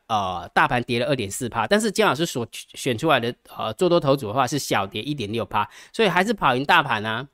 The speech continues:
不是吗？对不对？所以你要听姜老师的劝，因为盘面的结构就是这样在晃动啊，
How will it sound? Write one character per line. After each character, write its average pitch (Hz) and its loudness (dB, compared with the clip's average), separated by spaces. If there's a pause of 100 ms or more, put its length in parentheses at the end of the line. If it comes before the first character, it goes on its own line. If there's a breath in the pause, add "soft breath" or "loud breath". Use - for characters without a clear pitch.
(180)
不 143 0
是 156 0
吗？ 143 6
对 165 2
不 165 4
对？ 113 2
所 214 0
以 220 4
你 135 0
要 190 2
听 202 -2
姜 196 2
老 131 0
师 143 -4
的 160 2
劝， 170 0
因 208 2
为 240 0 (220 loud breath)
盘 165 0
面 254 4
的 214 4
结 165 2
构 214 2
就 196 2
是 190 -4
这 190 2
样 175 2
在 160 2
晃 147 6
动 120 0
啊， 85 -20